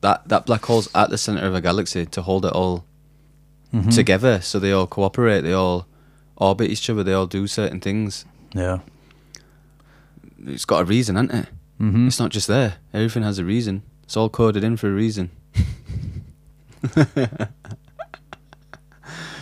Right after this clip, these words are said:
Speaker 1: It's got my brain going ticking somewhere else.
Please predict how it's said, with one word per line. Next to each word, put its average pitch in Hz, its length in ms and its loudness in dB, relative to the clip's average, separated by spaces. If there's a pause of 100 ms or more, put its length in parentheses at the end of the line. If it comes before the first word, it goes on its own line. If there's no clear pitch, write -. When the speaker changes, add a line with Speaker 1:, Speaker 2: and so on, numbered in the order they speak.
(160)
Speaker 1:
It's - 120 -20
got 101 160 2
my 98 160 2
brain 101 300 2
going 101 280 2
ticking 101 440 -2
somewhere 95 300 -2
else. 104 400 0